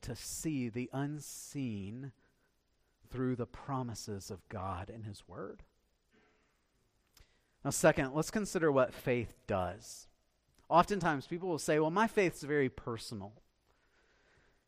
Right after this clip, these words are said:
And, and, and there's a sense where that's true. It's the most integral thing. It's the most core thing about us. But what they really mean is, "I have a faith that doesn't affect my daily life."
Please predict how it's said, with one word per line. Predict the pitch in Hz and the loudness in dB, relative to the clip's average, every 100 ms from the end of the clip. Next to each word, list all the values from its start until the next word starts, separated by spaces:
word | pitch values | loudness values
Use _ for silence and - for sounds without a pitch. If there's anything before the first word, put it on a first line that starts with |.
| _ _ _ _ _ - | _ _ _ _ _ -10
And, | 156 - 196 202 202 | -8 -6 -2 0 2
and, | 202 202 | 0 0
and | 214 | 4
there's | 233 247 | 6 4
a | 233 | 0
sense | 302 285 | 0 4
where | 226 | 6
that's | 151 - | 6 2
true. | - 190 156 | 0 4 6
It's | 170 - | 4 2
the | 175 | 2
most | 160 170 180 214 233 - - | 2 2 8 8 8 2 -2
integral | 190 190 190 175 160 | 0 2 0 2 2
thing. | 120 156 123 123 | 2 2 2 2
It's | 160 - | -2 0
the | |
most | 175 185 - | 2 2 0
core | - 180 160 | 4 4 4
thing | - 147 135 | 2 0 2
about | 120 120 110 110 | 4 6 8 6
us. | 143 - - - - _ _ - - | 4 0 -10 -16 -20 _ _ -20 4
But | 208 | 8
what | 226 285 | 10 10
they | 302 | 6
really | 180 190 180 | 4 6 6
mean | 156 147 175 139 135 156 - | 4 2 2 4 2 -2 0
is, | 156 156 - - | 4 4 2 0
"I | 151 202 | 2 4
have | 254 269 | 4 4
a | 254 | 2
faith | - 156 120 120 - | 2 2 2 2 -2
that | 143 135 | -2 0
doesn't | 156 202 170 | 0 0 -4
affect | - 143 117 - | -2 0 0 -2
my | 117 117 | -2 0
daily | 113 113 104 | 2 4 2
life." | 95 90 117 | 2 -2 -4